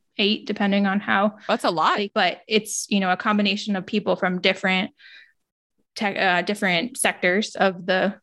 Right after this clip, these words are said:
Speaker 1: of, like, there's some data analysts, some business, some O T, um, some, a lot
Speaker 2: Okay.
Speaker 1: of people, I, I know them personally.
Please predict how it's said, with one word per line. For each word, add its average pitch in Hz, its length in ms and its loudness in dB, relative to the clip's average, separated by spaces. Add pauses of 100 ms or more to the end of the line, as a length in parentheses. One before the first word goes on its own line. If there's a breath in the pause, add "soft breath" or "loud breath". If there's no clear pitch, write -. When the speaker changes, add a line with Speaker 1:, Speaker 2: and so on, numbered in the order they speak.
(140)
Speaker 1:
of, 190 180 2
like, 180 240 0
there's 175 180 -2
some 165 140 -6
data 185 260 0
analysts, 185 520 -2
some 180 240 -2
business, 180 480 0
some 175 340 0 (140)
O 185 100 4
T, 180 420 0 (300 loud breath)
um, 185 180 0
some, 208 240 -2
a 202 60 0
lot 196 160 0
Speaker 2:
Okay. 165 140 0
Speaker 1:
of 170 60 -2
people, 170 120 -6
I, 170 180 -2 (140)
I 214 80 -2
know 208 160 2
them 175 180 -4
personally. - 800 -2